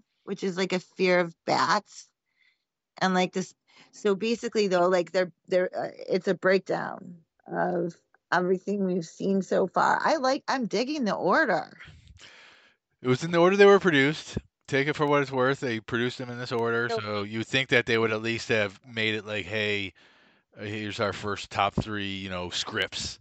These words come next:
Speaker 2: Let's make these first," right?
Speaker 1: Right.
Speaker 2: You think that's, that you think that there'd be some semblance of an order based on how they were made versus just randomly how they were presented on T V,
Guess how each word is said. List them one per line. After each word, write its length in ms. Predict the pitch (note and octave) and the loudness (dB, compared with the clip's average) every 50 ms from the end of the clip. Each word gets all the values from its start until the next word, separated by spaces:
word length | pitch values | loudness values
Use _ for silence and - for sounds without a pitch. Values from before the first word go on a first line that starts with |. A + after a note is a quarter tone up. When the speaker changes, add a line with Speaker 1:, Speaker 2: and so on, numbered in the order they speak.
| _ _ | _ _
Speaker 2:
Let's 220 | - G#2 G2 - G#2 | -12 -12 -10 -10 -10
make 160 | G#2+ G2+ - | -10 -10 -10
these 180 | - G2 - | -10 -12 -10
first," 540 | - - A2 G2+ E2+ - - - - - - - _ _ _ _ _ _ | -10 -8 -8 -8 -8 -8 -10 -12 -14 -14 -16 -20 _ _ _ _ _ _
right? 340 | - F#2+ F2+ F2+ F#2 G#2 A2 _ _ _ _ _ _ _ _ _ _ _ _ _ _ _ _ _ - | -8 -4 -2 -2 -2 -4 -6 _ _ _ _ _ _ _ _ _ _ _ _ _ _ _ _ _ -2
Speaker 1:
Right. 380 | A#3 B3+ B3 A3+ G3 F3+ F3+ | 0 0 0 0 0 -2 -2
Speaker 2:
You 160 | A2+ A2+ A2+ G#2+ | -4 -4 -6 -6
think 300 | - - C3+ C3+ C#3 C3 | -4 -2 0 0 0 2
that's, 280 | - B2 A2 - - | 2 2 2 0 -4
that 200 | - A2+ A2 A2 | -6 -6 -6 -4
you 180 | A2 A#2 A2+ A2 | -4 -4 -6 -6
think 260 | - - C3+ C3+ B2 | -4 -4 -6 -4 -2
that 120 | - A#2 | -2 -2
there'd 200 | - A#2+ G#2+ G#2 | 0 0 -2 -2
be 100 | F#2 G2 | -4 -6
some 560 | F#2 - - A2+ G#2 G#2 G2+ G2 F#2+ F#2+ F#2+ F#2+ _ - | -10 -8 -4 -4 -2 -2 -2 -4 -8 -12 -18 -20 _ -20
semblance 520 | - - - A2+ G2 G2 F#2 G2 F#2+ F2+ - | -16 -10 -8 -8 -8 -8 -8 -12 -12 -10 -10
of 120 | G2 F2 | -10 -10
an 100 | F#2 F#2 | -10 -12
order 360 | F2+ F#2 F#2+ F#2+ F#2 F2+ F2+ | -14 -12 -10 -8 -8 -8 -8
based 300 | F2 F2 F#2 F2+ F2 - | -8 -10 -10 -12 -10 -12
on 80 | G2 F2+ | -14 -14
how 200 | E2+ F2 F2 F2 | -12 -10 -10 -10
they 140 | F2 F2+ F2 | -10 -10 -12
were 180 | E2+ D#2+ F2 | -12 -14 -16
made 340 | E2+ E2+ E2+ E2+ E2+ E2+ D#2+ | -16 -14 -12 -12 -12 -12 -14
versus 460 | D#2 F2 E2+ - - F2 E2+ E2 E2 E2 | -14 -16 -16 -14 -14 -14 -14 -16 -18 -18
just 240 | D#2+ E2+ D#2+ D#2 E2+ | -16 -16 -16 -14 -14
randomly 640 | E2+ D#2+ D#2+ E2 E2 E2 E2+ E2+ E2+ E2 E2 E2 | -14 -14 -12 -12 -12 -14 -14 -16 -18 -18 -18 -18
how 200 | E2 D#2+ E2 E2 | -16 -14 -12 -12
they 160 | D#2+ D#2+ D#2+ E2 | -12 -12 -14 -16
were 160 | D#2+ D#2+ D#2+ | -14 -16 -16
presented 440 | - - F2+ E2 E2 E2 D#2+ D#2 D#2 | -16 -18 -18 -16 -14 -14 -14 -14 -14
on 140 | D2+ D2+ D2+ | -16 -16 -18
T 160 | - - D#2+ | -20 -20 -20
V, 360 | D2+ D#2 D#2 D2+ D2 C#2+ C2+ | -20 -18 -18 -18 -20 -20 -20